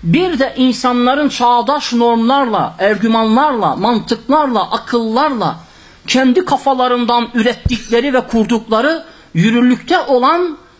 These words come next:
ne vardır? Hukuk vardır. Şu an içinde bulunduğumuz hukuk bu sistemdir. İşte biz buna ne diyoruz?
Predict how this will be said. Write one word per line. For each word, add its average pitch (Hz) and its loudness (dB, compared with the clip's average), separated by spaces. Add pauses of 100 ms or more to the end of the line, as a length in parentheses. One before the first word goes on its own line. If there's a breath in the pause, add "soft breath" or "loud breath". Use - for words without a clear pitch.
(140)
ne 202 2
vardır? 220 2
Hukuk 233 -2
vardır. 151 -2
Şu - -2
an 208 0 (420 loud breath)
içinde 220 0
bulunduğumuz 240 2 (260)
hukuk 294 0 (120)
bu 294 2
sistemdir. 175 -2 (600 loud breath)
İşte 196 0
biz 269 0
buna 262 2
ne 277 2
diyoruz? 269 0